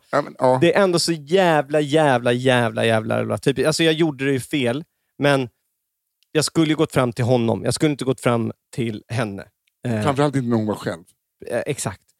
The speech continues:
Speaker 2: Men det var ju då jag kände att det var obehagligt för henne. Men sen kom jag ju på,
Speaker 1: <laughs>
Speaker 2: jag, jag kom på, redan som jag sa till henne, så är, det här kommer nog uppfattas fel. Det här kommer nog bli fel,
Speaker 1: Mm.
Speaker 2: kände jag.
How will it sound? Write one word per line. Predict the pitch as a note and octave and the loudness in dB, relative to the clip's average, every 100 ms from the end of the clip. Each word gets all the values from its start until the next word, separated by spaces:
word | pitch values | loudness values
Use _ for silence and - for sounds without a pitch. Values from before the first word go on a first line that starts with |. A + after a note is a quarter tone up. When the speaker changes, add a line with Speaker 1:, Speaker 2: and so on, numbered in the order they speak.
| _ _ | _ _
Speaker 2:
Men | D3 | 0
det | D3+ | 2
var | D#3 | 2
ju | D3+ - | 0 2
då | D3+ C#3+ C3+ - _ | 4 4 2 -4 _
jag | - B2+ | -4 -2
kände | - C#3+ A#2+ A#2 | 2 2 2 0
att | - A#2 | -2 -8
det | - | -4
var | A#2 A2 G#2 G2 _ - | 0 2 2 -4 _ -2
obehagligt | C#3 A2+ C3 F3+ A2+ | -2 0 -2 -2 -4
för | - | -8
henne. | G2 - _ _ _ _ _ D3 | -10 -10 _ _ _ _ _ 2
Men | D#3 | 2
sen | - E3 | 2 0
kom | - | 2
jag | D3+ D3 | 4 6
ju | |
på, | D#3+ C#3+ D3 A2 | 6 4 2 2
Speaker 1:
<laughs> | |
Speaker 2:
jag, | F3+ E3+ E3+ | 4 4 4
jag | F3 | 2
kom | G3 D#3+ | 4 4
på, | G3 | 4
redan | F3+ E3+ F#3+ F3 F3+ | 4 4 2 4 2
som | - F3+ | 2 0
jag | E3+ | 0
sa | - G#3+ G#3 F3+ | 0 2 4 2
till | - | 2
henne, | C#3+ A#2 G#2+ A2 - _ - | 0 0 -2 -6 -10 _ -6
så | - | 2
är, | C#3 B2+ A#2+ _ - | 2 2 0 _ -6
det | C#3 | 0
här | D3+ | 0
kommer | - C#3 | 0 -2
nog | A#2+ A2+ | 0 0
uppfattas | - A#2+ - A2 | -2 -6 -6 -8
fel. | - - - _ _ - | -10 -14 -18 _ _ -2
Det | |
här | C3 | 0
kommer | C3+ | 0
nog | B2+ A2 | 0 -2
bli | A2 | -6
fel, | - G2 E2 _ - | -8 -14 -14 _ 0
Speaker 1:
Mm. | G#2 | 0
Speaker 2:
kände | G2+ | 0
jag. | G2 | -6